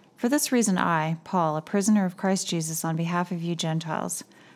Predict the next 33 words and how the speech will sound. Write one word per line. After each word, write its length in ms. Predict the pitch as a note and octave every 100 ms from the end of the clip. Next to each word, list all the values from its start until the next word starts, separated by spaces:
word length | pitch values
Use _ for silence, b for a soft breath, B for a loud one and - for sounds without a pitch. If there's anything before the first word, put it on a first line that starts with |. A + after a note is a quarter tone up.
| -
assuming 420 | F#3+ - A#3 A#3+
that 100 | G3
you 100 | F3+
have 200 | F3+ -
heard 160 | F#3+ F#3+
of 120 | E3+
the 60 | E3
stewardship 640 | - F#3 F3+ - F3+ E3+
of 140 | D#3+
God's 280 | E3+ E3 E3
grace 340 | - D#3+ D#3+
that 100 | -
was 120 | E3+ -
given 300 | F3+ F3+ F3
to 120 | E3+
me 140 | D#3+
for 160 | D#3+ E3
you, 380 | D3+ D3+ E3+ E3 b b b b
how 140 | - F3+
the 100 | F3+
mystery 400 | F#3+ F#3+ G#3 F3+
was 180 | E3+
made 200 | E3+ E3+
known 300 | D#3+ F3 F#3 F3+
to 140 | F3
me 120 | D#3+
by 140 | D#3+ D#3+
revelation, 720 | D#3+ D#3+ D#3+ D#3 D#3 E3+ F3+
as 180 | F3 E3
I 100 | E3
have 160 | D#3+
written 280 | D#3+ D#3+ E3
briefly. 560 | D#3+ F3 E3 - F#3+